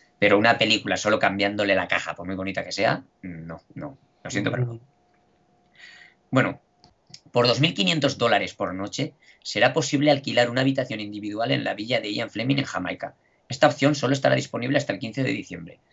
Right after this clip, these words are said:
Speaker 1: La razón de tan elevado precio reside en que incluye playa privada, piscina, televisión de sesenta y cuatro pulgadas e incluso mayordomo, cocinera y ama de llaves.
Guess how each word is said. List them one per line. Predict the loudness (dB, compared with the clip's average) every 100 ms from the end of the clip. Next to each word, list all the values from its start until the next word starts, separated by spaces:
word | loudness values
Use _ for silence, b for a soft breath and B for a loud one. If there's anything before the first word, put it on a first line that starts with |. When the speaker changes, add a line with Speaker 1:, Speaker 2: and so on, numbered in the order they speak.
| b b b
Speaker 1:
La | 0 2
razón | 4 4
de | 4
tan | 4
elevado | 4 6 4 2
precio | -4 -6
reside | -6 -4 -6 -6
en | -6
que | -10
incluye | -12 -8 -4 -4
playa | -4 -2 -2
privada, | -4 0 4 6 4
piscina, | 2 -6 -4 0 -2 -2 B
televisión | -4 0 0 -2 -2
de |
sesenta | -4 -4 -6
y | -4
cuatro | -4 -6
pulgadas | -4 2 4 4 2 B B
e | -2
incluso | -2 -2 -2
mayordomo, | 0 2 2 4 4 2
cocinera | -2 -2 2 4
y | 4
ama | 2
de | 0
llaves. | -2 -8 -10